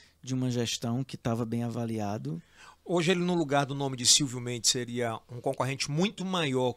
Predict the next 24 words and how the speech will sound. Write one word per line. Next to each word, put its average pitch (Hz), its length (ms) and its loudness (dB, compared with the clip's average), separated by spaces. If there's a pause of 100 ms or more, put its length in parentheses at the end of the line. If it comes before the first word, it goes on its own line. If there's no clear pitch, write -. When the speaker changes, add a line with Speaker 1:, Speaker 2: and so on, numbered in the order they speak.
(120)
Speaker 2:
contra 135 340 -4
o, 117 260 -6
o 123 100 -12
governo? 131 420 -10 (360)
Speaker 1:
Eu 139 140 6
acho. - 380 -2 (1700)
Eu 135 160 -2
acho. - 380 -4 (540)
Eu 117 160 -2
acho 113 300 -4
que - 200 -10
ele 120 200 -4
teria 120 340 -4
mais 123 160 -4
chances - 560 -4
do 123 100 -10
que 127 120 -6
o 127 60 -4
Silvio. - 420 -4 (200)
Speaker 2:
Seria 135 240 -4
uma 139 80 0
briga 131 240 -2
mais 113 300 -6
dura? 151 360 -6